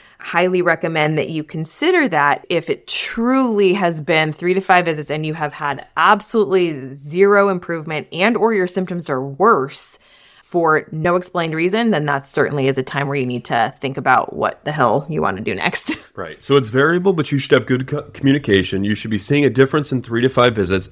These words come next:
Speaker 2: And here's the last takeaway from this, Nicole. It probably is going to be, to be totally frank, longer than you think. And this is something,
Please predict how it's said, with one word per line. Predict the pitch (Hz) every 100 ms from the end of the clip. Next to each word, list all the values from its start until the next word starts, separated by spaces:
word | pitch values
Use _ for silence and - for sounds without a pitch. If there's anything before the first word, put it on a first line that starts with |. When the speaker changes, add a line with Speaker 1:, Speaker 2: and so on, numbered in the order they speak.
| -
Speaker 2:
And | 190 139 120 151 156
here's | 123 127
the | 123
last | 110 110 117 - -
takeaway | 117 107 104 101
from | 110
this, | 101
Nicole. | 104 - 107 117 - - - -
It | 143
probably | - 190 240 220
is | 156 180
going | 135 117 190
to | 190
be, | 120 101 104 196 196 _ -
to |
be | 110 110
totally | 120 113 151
frank, | 135 160 185 - 80
longer | 85 95 135 151 180 170
than | 123 123
you | 143 160
think. | - 143 - -
And | 123
this | 156 247
is | 196
something, | 151 139 135 131 120